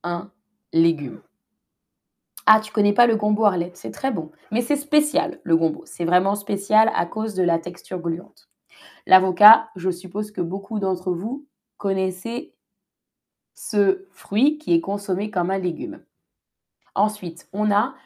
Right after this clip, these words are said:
le fruit à pain. Ah, le fruit à pain. Regardez bien cette image en bas. Regardez bien l'image, parce que le fruit à pain, ça pousse sur les arbres, mais ça a un goût comme,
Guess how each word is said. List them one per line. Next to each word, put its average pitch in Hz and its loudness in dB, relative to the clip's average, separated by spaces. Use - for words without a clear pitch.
le 180 4
fruit 269 -2
à 180 0
pain. - -16
Ah, 147 -14
le 170 -2
fruit 175 -4
à 156 0
pain. - -14
Regardez 208 2
bien 247 0
cette 240 -6
image 196 -2
en 165 -2
bas. 165 -4
Regardez 170 0
bien 208 -2
l'image, 202 -2
parce 185 -2
que 262 -4
le 202 2
fruit 285 -4
à 190 4
pain, 165 -8
ça 240 0
pousse - -14
sur 170 -4
les 147 -6
arbres, 208 -8
mais 185 -6
ça - -4
a 196 2
un 175 0
goût 196 -6
comme, 247 -2